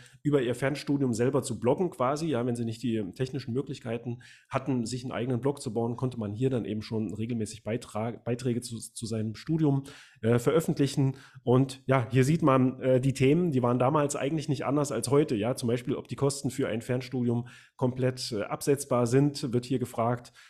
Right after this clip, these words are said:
äh, oder diskutiert im Forum. Ähm, ja, und, äh, verschiedene Themen.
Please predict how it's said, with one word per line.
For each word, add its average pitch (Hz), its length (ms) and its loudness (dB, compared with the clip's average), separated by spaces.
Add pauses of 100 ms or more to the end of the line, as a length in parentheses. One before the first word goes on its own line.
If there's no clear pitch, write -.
(140)
äh, 107 80 2
oder 113 300 2
diskutiert 131 640 2
im 135 260 2
Forum. 123 520 6 (400)
Ähm, 110 440 4 (160)
ja, 110 340 -2
und, 127 320 4
äh, 107 160 2
verschiedene 120 420 0
Themen. 123 360 4